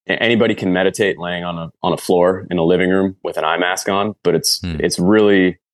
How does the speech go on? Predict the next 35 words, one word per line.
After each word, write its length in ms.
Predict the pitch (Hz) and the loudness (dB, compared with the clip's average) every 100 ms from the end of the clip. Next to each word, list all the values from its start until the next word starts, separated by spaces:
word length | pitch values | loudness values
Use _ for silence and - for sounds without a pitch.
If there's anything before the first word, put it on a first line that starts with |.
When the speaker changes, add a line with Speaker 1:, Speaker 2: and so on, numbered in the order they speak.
| _ _ | _ _
Speaker 1:
it's 160 | 98 120 | -4 2
really 200 | 123 113 | 4 2
something 340 | 120 101 95 | 0 0 0
else 260 | 95 95 - | 0 0 -2
to 80 | 85 | -2
voluntarily 680 | 87 87 80 87 87 80 | 0 -2 -2 0 0 -2
step 320 | - 90 85 | -2 -2 -2
into 360 | 87 87 - 80 | -2 -4 -4 -2
what 200 | 82 - | -2 -2
you 100 | 85 | -4
know 180 | 82 85 | -4 -2
is 100 | 82 | -2
about 280 | 80 80 - | 0 0 -2
to 80 | 78 | -4
be, 340 | 82 80 82 _ _ _ _ _ _ - | -2 -4 -6 _ _ _ _ _ _ -6
like, 140 | 85 | -4
a 60 | - | -2
simulated, 680 | - 101 98 95 90 82 80 | 0 2 2 2 2 0 0
very 280 | 90 87 | 0 0
sketchy 460 | 85 - 101 - 90 | 0 -2 -2 -2 -4
experience, 640 | 80 - 87 90 101 - | -4 -4 -2 0 -2 -4
which 180 | 85 - | -6 -4
is, 160 | 82 78 | -2 0
like, 220 | 76 76 - _ _ | -2 -4 -14 _ _
hang 280 | - 98 98 | -6 -2 0
on 220 | 90 90 | 2 0
for 120 | - | 0
your 120 | 85 82 | 0 0
dear 260 | 87 87 | 2 2
life 340 | 85 85 82 - _ _ | 2 0 -2 -8 _ _
from 420 | - 90 85 85 | -4 -2 0 0
something 560 | - 92 87 82 80 76 - | 0 0 -2 -4 -6 -4 -2
by 140 | 85 | 0
your 120 | 85 | 0
hands 460 | 85 82 80 80 | -2 -4 -4 -6